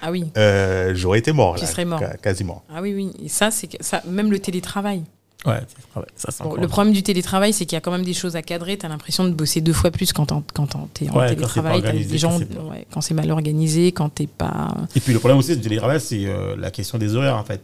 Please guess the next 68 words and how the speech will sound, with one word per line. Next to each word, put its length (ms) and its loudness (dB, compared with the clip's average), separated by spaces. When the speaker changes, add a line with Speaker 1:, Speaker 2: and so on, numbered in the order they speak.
Speaker 3:
Les 120 -4
gens 160 -4
ont 120 0
l'impression 600 -4
que, 340 -6
comme 180 6
on 120 8
est 120 8
chez 280 0
soi, 360 -2
on 100 2
peut, 280 0
en 80 -2
fait, 360 -2
envoyer 380 4
des 120 4
mails 160 4
à 80 0
n'importe, 300 -2
enfin, 100 -4
tu 120 -6
vois, 140 2
il 40 4
y 40 2
a 60 0
pas 100 0
de 100 -6
cadre, 180 0
finalement. 320 -4
Speaker 1:
Oui, 260 0
oui. 100 -6
Speaker 3:
Quand 120 2
on 100 6
est 20 8
au 100 6
bureau, 380 2
en 60 0
fait, 180 -2
le 80 0
bureau, 360 -2
en 40 0
fait, 220 -6
après 240 -2
le 60 4
bureau, 220 0
c'est 100 -2
terminé. 400 -2
Mais 120 -4
le 60 -4
télétravail, 540 -2
en 60 -4
fait, 200 -8
on 60 -8
peut 100 -6
vous 160 -4
envoyer 220 -6
des 100 -4
mails 120 -6
à 20 -6
n'importe 320 -8
quelle 200 -2
heure, 160 -2
en 60 -6
fait, 220 -6
et 40 -6
finalement, 300 -4
le 60 0
traitement, 560 -4